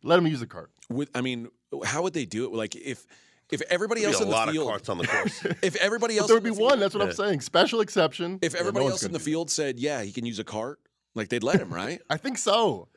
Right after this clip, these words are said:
Speaker 2: And who would, like,
Speaker 1: Maybe he
Speaker 2: eh,
Speaker 1: wouldn't want to.
Speaker 2: but think about this.
Speaker 3: Changes the sport. I'm not for it.
Speaker 2: Okay, here's the question.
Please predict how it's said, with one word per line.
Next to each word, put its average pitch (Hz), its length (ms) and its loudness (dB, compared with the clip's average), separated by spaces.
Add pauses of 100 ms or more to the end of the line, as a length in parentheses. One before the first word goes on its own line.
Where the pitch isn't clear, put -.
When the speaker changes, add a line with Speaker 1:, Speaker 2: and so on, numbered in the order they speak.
(120)
Speaker 2:
And 165 220 0
who 156 380 -6
would, 196 240 -4
like, 135 260 -4 (280)
Speaker 1:
Maybe 156 220 -2
he 151 60 -2
Speaker 2:
eh, - 40 -4
Speaker 1:
wouldn't 107 180 -6
want 87 160 -8
to. 85 200 -18
Speaker 2:
but 131 160 -2
think 180 220 -4
about 175 220 -4
this. 220 300 -2 (200)
Speaker 3:
Changes 120 440 2
the 98 60 -14
sport. 92 420 -6
I'm 107 100 -6
not 107 200 -4
for 95 180 -6
it. 87 100 -12 (360)
Speaker 2:
Okay, 131 300 -6 (200)
here's 151 220 -2
the 151 60 -6
question. 127 440 -6